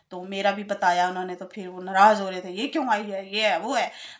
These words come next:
तो इस तरह करके <laughs> तो अभी भी मेरे ख्याल से इनकी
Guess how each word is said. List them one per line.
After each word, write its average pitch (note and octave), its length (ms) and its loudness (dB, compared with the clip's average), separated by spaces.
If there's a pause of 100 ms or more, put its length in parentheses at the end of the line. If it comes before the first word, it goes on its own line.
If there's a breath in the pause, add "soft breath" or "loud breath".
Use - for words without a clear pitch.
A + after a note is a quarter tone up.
तो - 100 -16
इस G#3 160 -10
तरह G3 100 0
करके F#3+ 380 -4
<laughs> - 960 -4
तो B3 320 0
अभी C4+ 300 2
भी A#3+ 220 -6
मेरे G#3+ 200 0
ख्याल G#3 160 2
से G#3+ 120 -6
इनकी G#3 300 -10